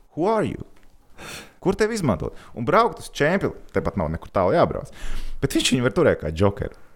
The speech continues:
Nu, te, jo, ja, jautājums par tā spēlētāja skaita, cik izmanto. Jo bieži vien pasaules čempionātos tur pieteikt, cik tur divdesmit seši spēlētājs, un regulāri, kā likums, vienmēr kādā pozīcijā kaut kas pietrūkst.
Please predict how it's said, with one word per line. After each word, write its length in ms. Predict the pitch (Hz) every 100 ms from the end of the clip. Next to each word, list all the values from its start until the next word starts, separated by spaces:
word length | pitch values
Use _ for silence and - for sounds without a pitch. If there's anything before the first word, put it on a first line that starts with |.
| -
Nu, 160 | 208 -
te, 160 | - 190
jo, 160 | 170 170
ja, 160 | 175 - 175
jautājums 260 | 185 202 -
par 140 | 156
tā 80 | 143
spēlētāja 480 | - 165 214 147 117
skaita, 320 | - 170 -
cik 220 | - 170
izmanto. 440 | 170 101 64 - - - - - - - - -
Jo 140 | - 131
bieži 320 | 113 196 156
vien 140 | 160 180
pasaules 240 | 180 143
čempionātos 380 | - 156 123 101
tur 140 | 135 -
pieteikt, 300 | 131 98 -
cik 80 | 135
tur 60 | 92
divdesmit 320 | 110 104 - 95
seši 300 | 131 - -
spēlētājs, 540 | 131 156 151 117 98 -
un 140 | 220 247
regulāri, 880 | 269 269 233 151 123 87 71 76 92
kā 220 | 175 170
likums, 720 | 180 190 202 208 202 90 82
vienmēr 600 | 104 135 143 135 165 233 -
kādā 320 | 175 170 135 -
pozīcijā 480 | 151 143 123 113 107
kaut 220 | 120 113
kas 80 | 95
pietrūkst. 540 | - 123 - - -